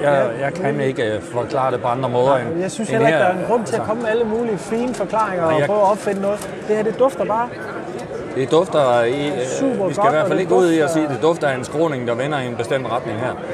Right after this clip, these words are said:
Speaker 2: Men den, den, den
Speaker 1: det
Speaker 2: har
Speaker 1: får
Speaker 2: bare en fantastisk duft.
Speaker 1: Ja, forårsskov.
Speaker 2: Ja, det
Speaker 1: Sådan
Speaker 2: kunne det
Speaker 1: en,
Speaker 2: godt være.
Speaker 1: øh, forårs-, øh, skovbund,
Speaker 2: Ja, lige hvor
Speaker 1: øh.
Speaker 2: den også er sprunget ud.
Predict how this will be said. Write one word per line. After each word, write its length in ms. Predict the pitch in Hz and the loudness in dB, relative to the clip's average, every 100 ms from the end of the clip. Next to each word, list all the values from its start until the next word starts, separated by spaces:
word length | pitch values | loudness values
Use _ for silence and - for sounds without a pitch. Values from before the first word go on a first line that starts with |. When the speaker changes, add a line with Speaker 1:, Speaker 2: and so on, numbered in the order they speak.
| - - - | -8 -6 -2
Speaker 2:
Men 120 | 135 | 2
den, 120 | 139 120 | 2 0
den, 220 | 135 127 120 139 | -2 -4 -2 0
den 140 | 135 | 2
Speaker 1:
det 100 | 190 | 2
Speaker 2:
har 60 | - | 4
Speaker 1:
får 100 | - | 4
Speaker 2:
bare 140 | - 190 | 4 2
en 60 | |
fantastisk 580 | - 110 - 151 - - | -2 -6 -4 -4 -6 -6
duft. 180 | 127 120 - - - | -4 -4 -8 -10 -4
Speaker 1:
Ja, 80 | 208 | -2
forårsskov. 640 | 208 233 294 - 202 214 185 - - - - - | 2 4 2 0 2 2 0 -8 -12 -12 -12 0
Speaker 2:
Ja, 120 | 135 | 2
det 80 | 190 | 4
Speaker 1:
Sådan 160 | 254 240 | 2 2
Speaker 2:
kunne 140 | 220 | 2
det 60 | 214 | 4
Speaker 1:
en, 40 | |
Speaker 2:
godt 220 | 196 175 | 4 4
være. 320 | 165 160 160 151 | 2 -2 -2 -6
Speaker 1:
øh, 40 | |
forårs-, 560 | - 214 269 262 180 - 190 170 165 | -4 -2 -2 -2 -6 -6 -2 0 0
øh, 60 | 160 | 0
skovbund, 580 | - 202 233 214 220 220 | -2 0 2 2 2 2
Speaker 2:
Ja, 60 | |
lige 140 | 175 160 | 4 6
hvor 100 | 151 | 4
Speaker 1:
øh. 60 | |
Speaker 2:
den 80 | 139 | 2
også 240 | 143 151 135 | -2 0 -2
er 40 | |
sprunget 380 | - 139 139 139 | 0 0 2 2
ud. 180 | 156 | 0